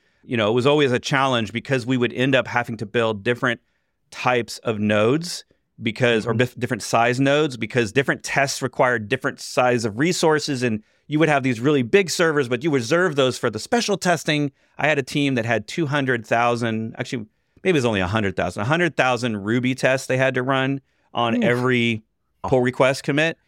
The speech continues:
Speaker 2: Right.
Speaker 1: And yeah, by default, it took an hour. And so we were building larger and larger machines, d-, spreading things out as-,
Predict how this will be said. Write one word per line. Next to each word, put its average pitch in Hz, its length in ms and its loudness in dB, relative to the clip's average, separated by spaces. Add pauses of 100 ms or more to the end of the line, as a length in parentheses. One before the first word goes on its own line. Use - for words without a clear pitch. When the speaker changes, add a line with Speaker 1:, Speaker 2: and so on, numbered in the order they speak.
(120)
Speaker 2:
Right. - 100 -8
Speaker 1:
And 123 280 2 (140)
yeah, 120 200 4
by 135 160 2
default, 139 400 2
it 120 80 -6
took 147 180 0
an 120 80 -2
hour. 127 500 2 (200)
And 127 440 2
so 139 200 2
we 143 160 4
were 139 320 2 (400)
building 143 420 2
larger 135 320 4
and 135 120 2
larger 123 280 4
machines, 123 580 0
d-, 104 200 -4
spreading 131 360 0
things 120 240 -2
out 117 240 2
as-, 117 140 -2